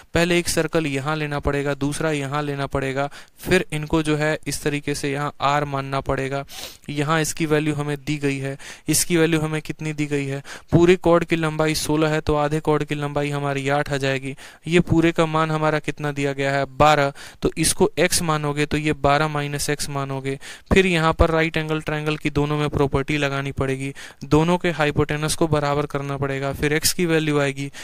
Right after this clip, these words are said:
फिर उसको पुट करोगे, इससे होगा जीवन खराब तुम्हारा। इसलिए आप एक लाइन याद कर लो कि जब दोनों का रेडियस बराबर होता है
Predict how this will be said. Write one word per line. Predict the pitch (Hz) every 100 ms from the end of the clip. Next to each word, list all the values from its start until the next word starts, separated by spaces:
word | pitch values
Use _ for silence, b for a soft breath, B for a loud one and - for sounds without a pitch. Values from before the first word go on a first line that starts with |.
| B
फिर | - 160
उसको | - 175
पुट | - 180 -
करोगे, | 160 147 139 139 B B -
इससे | 175 233
होगा | 190 147 160
जीवन | 160 123 131 135
खराब | - 143 143 -
तुम्हारा। | 127 127 131 B B B
इसलिए | 160 - 190 190 160
आप | 165 180
एक | 196 196
लाइन | 175 170
याद | 156 147
कर | - 135
लो | 139 160
कि | 185
जब | 175 170 -
दोनों | 143 175 214
का | 175
रेडियस | 143 135 143 165
बराबर | 147 139 135 143 165
होता | 151 139 131
है | 135 170